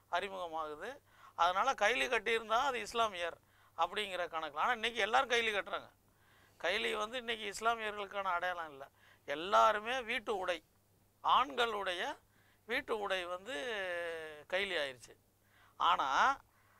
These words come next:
அவங்க வந்து என்ன செய்றாங்கன்னா, கைலி கட்டுறது வந்து உள்ள வரக்கூடாது அப்படின்னு சொல்றதுன்னா இஸ்லாமியர்களை குறி வச்சு அதை சொல்றாங்க. இது அவங்க எல்லாம் வந்து அப்படி எழுதி வச்ச யாருமே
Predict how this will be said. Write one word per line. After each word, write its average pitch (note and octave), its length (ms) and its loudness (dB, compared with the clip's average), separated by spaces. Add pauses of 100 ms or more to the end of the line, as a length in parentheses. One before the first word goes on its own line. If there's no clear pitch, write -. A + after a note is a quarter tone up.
அவங்க A3+ 340 2
வந்து A#3+ 200 2
என்ன A#3+ 160 2
செய்றாங்கன்னா, G#3+ 840 -2
கைலி D#4+ 300 0
கட்டுறது G#3+ 500 -2
வந்து F3+ 380 -8 (240)
உள்ள A3+ 220 0
வரக்கூடாது D#3 680 -2 (460)
அப்படின்னு F#3 280 -2
சொல்றதுன்னா F3 340 -4
இஸ்லாமியர்களை A#3+ 760 -4
குறி F#3+ 220 -12
வச்சு F3+ 260 -14
அதை G#3 200 -14
சொல்றாங்க. C3 320 -18 (560)
இது - 320 0
அவங்க A3+ 240 4
எல்லாம் B3+ 320 0
வந்து B3 160 -2
அப்படி F#3+ 220 -2
எழுதி B3 320 -2
வச்ச A#3+ 360 -6
யாருமே F#3 560 2